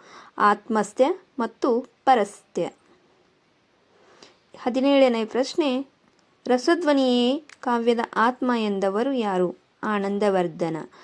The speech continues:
ಹದಿನೆಂಟನೇ ಪ್ರಶ್ನೆ, ಅನೌಚಿತ್ಯವೇ ರಸಭಂಗಕ್ಕೆ ಕಾರಣ ಎಂದ ಮೀಮಾಂಸಕ ಯಾರು? ಆನಂದವರ್ಧನ. ಹತ್ತೊಂಬತ್ತನೇ ಪ್ರಶ್ನೆ,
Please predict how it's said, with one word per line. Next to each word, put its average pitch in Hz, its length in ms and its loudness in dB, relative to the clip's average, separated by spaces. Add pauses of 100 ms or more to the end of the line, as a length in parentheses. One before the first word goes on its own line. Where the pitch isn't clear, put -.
(300)
ಹದಿನೆಂಟನೇ 233 680 0
ಪ್ರಶ್ನೆ, 254 600 -4 (320)
ಅನೌಚಿತ್ಯವೇ 254 840 2
ರಸಭಂಗಕ್ಕೆ 226 720 -2
ಕಾರಣ 208 380 -2 (200)
ಎಂದ 202 240 -2
ಮೀಮಾಂಸಕ 226 640 -4 (140)
ಯಾರು? 180 460 -2 (540)
ಆನಂದವರ್ಧನ. 190 920 0 (520)
ಹತ್ತೊಂಬತ್ತನೇ 247 680 -2
ಪ್ರಶ್ನೆ, 247 580 -2